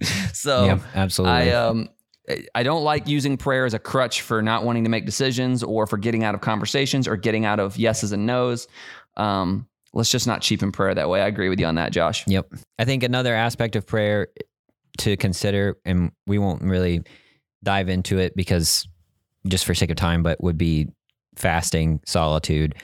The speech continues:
Speaker 2: those kind of intentional, uh, f-, I guess you could say intentional forms of depriving yourself from those things that may distract you from committed time with, with Christ
Speaker 1: Yeah.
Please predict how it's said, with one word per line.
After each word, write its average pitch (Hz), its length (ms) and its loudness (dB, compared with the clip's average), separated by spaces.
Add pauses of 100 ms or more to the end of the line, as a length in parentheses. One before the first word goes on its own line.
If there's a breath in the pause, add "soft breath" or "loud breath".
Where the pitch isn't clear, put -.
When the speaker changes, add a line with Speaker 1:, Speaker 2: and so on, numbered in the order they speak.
(400 loud breath)
Speaker 2:
those 90 240 0
kind 85 220 0
of 78 300 -2 (300)
intentional, 90 920 0
uh, 78 440 2 (960)
f-, 180 100 -10 (480)
I 104 80 2
guess 113 180 0
you 107 60 2
could 101 100 0
say 101 100 2
intentional 98 480 0
forms 101 320 0
of 85 220 -2 (140)
depriving 98 560 0
yourself 101 400 0
from 95 180 0
those 92 320 0
things 90 460 2
that 73 360 -2 (600)
may 87 200 2
distract 85 540 0
you 78 180 2
from 78 580 0 (1040)
committed 82 380 0
time 80 320 2
with, - 300 -4 (160)
with 80 260 0
Christ 73 380 0
Speaker 1:
Yeah. 107 240 2